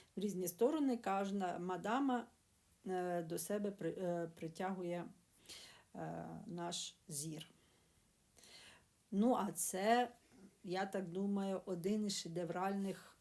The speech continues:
е, селекціонних метеликів. Він чарівний. Він, мабуть, один із більших, найбільший, мабуть, поки що в мене буде це Art Nouveau.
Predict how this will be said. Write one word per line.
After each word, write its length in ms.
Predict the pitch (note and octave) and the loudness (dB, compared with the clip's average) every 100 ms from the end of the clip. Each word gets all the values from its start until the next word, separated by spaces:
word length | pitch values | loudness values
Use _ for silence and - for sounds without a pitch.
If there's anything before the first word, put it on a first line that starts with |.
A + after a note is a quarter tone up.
| G#3 | -2
е, 600 | F#3 F3+ F3+ F3 E3+ E3 | 0 0 0 0 0 0
селекціонних 1000 | - - F3 F3 - E3 F3+ G3 F#3 E3+ - | 0 0 0 -2 -2 0 2 2 0 -4 -6
метеликів. 800 | F#3 F3 D#3 - - - - E3 - - - _ _ _ _ - | -4 -4 -4 -6 -8 -10 -12 -12 -14 -20 -20 _ _ _ _ -8
Він 320 | D#3+ G3+ G3+ - - _ - _ _ _ - | 0 2 2 -2 -20 _ -20 _ _ _ -8
чарівний. 720 | - F3 E3+ E3 D#3 D3 F3 F#3 E3+ | -2 2 2 2 0 -6 -10 -10 -4
Він, 280 | F#3+ G3+ | 2 4
мабуть, 500 | G3 F#3 F3+ F3 - - - - | 4 2 0 -2 -6 -14 -20 -6
один 320 | F#3 F#3+ G3 | 2 4 6
із 140 | F#3 D#3+ | 6 4
більших, 560 | G3+ C4 - G3+ G3 | 2 2 2 0 0
найбільший, 520 | F#3+ E3+ F#3 G#3 - | 0 0 0 -2 -2
мабуть, 380 | F#3 F3+ E3+ F3 | -2 -2 -4 -4
поки 280 | E3+ E3 G#3 | -6 -2 -2
що 160 | - F3+ | -2 -2
в 40 | |
мене 280 | F3+ F#3 F3 | -2 -2 -2
буде 320 | F3 E3+ E3+ | -4 -2 -2
це 360 | E3 E3+ D#3+ E3 - - - - | -2 -2 -2 -4 -8 -10 -10 -4
Art 180 | G#3 F#3+ - | 2 2 2
Nouveau. 500 | F#3 F3+ F3 A#3+ E4 | 0 0 4 4 4